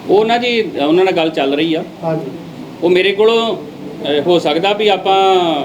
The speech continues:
Speaker 2: ਕਿਹਾ ਜਾ ਸਕਦਾ ਆਉਣ ਵਾਲੀ ਪੰਜ ਸਿੰਘ ਸਭਾ ਦੀ ਮੀਟਿੰਗ 'ਚ ਉਹਨਾਂ ਦੇ ਮਾਲੂਮ
Speaker 1: ਮਾ-, ਮਾਮਲਾ ਵਿਚਾਰਾਂਗੇ ਵੀ ਆਪਾਂ ਜੀ,
Speaker 2: ਹਾਂਜੀ, ਹਾਂਜੀ।
Speaker 1: ਔਰ ਸੱਦਾਂਗੇ ਵੀ ਇੱਥੇ। ਬਾਕੀ ਉਹਨਾਂ ਨੇ ਪੰਜ ਪਿਆਰਿਆਂ ਦੇ ਪੇਸ਼ ਹੋਣਾ ਹੁੰਦਾ,
Speaker 2: ਅੱਛਾ ਜੀ।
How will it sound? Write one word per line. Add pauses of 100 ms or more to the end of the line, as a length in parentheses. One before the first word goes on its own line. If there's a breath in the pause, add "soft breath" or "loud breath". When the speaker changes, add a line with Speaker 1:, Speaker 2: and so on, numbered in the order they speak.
(460)
Speaker 2:
ਕਿਹਾ
ਜਾ
ਸਕਦਾ
ਆਉਣ
ਵਾਲੀ
ਪੰਜ
ਸਿੰਘ
ਸਭਾ
ਦੀ
ਮੀਟਿੰਗ
'ਚ
ਉਹਨਾਂ
ਦੇ
ਮਾਲੂਮ
Speaker 1:
ਮਾ-,
ਮਾਮਲਾ
ਵਿਚਾਰਾਂਗੇ
ਵੀ
ਆਪਾਂ
ਜੀ,
Speaker 2:
ਹਾਂਜੀ, (160)
ਹਾਂਜੀ। (200)
Speaker 1:
ਔਰ (120)
ਸੱਦਾਂਗੇ
ਵੀ
ਇੱਥੇ। (220)
ਬਾਕੀ
ਉਹਨਾਂ
ਨੇ
ਪੰਜ
ਪਿਆਰਿਆਂ
ਦੇ
ਪੇਸ਼
ਹੋਣਾ (180)
ਹੁੰਦਾ,
Speaker 2:
ਅੱਛਾ
ਜੀ।